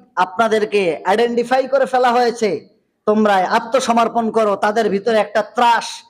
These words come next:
মনে মনে একটা চোরের মন পুলিশ পুলিশ আছে না নাই?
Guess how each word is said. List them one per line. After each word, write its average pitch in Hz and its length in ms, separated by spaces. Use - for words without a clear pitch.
মনে 240 200
মনে 254 220
একটা 240 320
চোরের 233 360
মন 226 240
পুলিশ 240 320
পুলিশ 214 260
আছে 196 220
না 196 120
নাই? 143 200